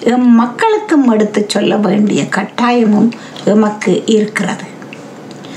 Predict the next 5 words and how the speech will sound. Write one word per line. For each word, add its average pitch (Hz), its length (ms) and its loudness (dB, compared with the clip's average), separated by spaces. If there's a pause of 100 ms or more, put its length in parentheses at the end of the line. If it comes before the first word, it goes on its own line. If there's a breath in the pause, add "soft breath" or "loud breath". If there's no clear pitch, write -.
(400 loud breath)
ஆதிச்சநல்லூர், 233 1120 2 (2500 loud breath)
பொருந்தல், 262 760 2 (680)
கொடுமணல், 214 800 2 (560)
அழகன்குளம், 285 920 0 (600)
கீழடி 302 720 2